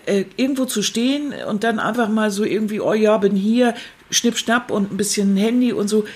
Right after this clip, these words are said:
Das bringt dies Besondere nicht mehr so an, an, äh, hin. Das ist dieses Exotische. Du stehst in Thailand, du stehst in Sri Lanka oder, oder in Spanien. Das ist doch aufregend, das ist weit, das ist,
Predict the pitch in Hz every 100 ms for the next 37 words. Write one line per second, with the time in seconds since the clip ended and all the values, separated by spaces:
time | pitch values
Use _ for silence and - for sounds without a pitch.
0 | - - - 185 - 185 240 254 226 190
1 | 202 175 165 220 320 320 214 160 143 143
2 | - 151 135 139 143 - 156 139 - 156
3 | 139 - - - - - 175 165 175 127
4 | 185 208 202 - - - 220 294 240 190
5 | 175 170 - 302 381 427 269 226 208 190
6 | 175 - 285 370 - 240 - 196 185 175
7 | 170 - - - - 208 226 202 208 214
8 | 196 - - 196 226 202 208 202 170 -
9 | - 202 294 - 220 190 185 196 208 170
10 | 185 294 262 247 196 185 -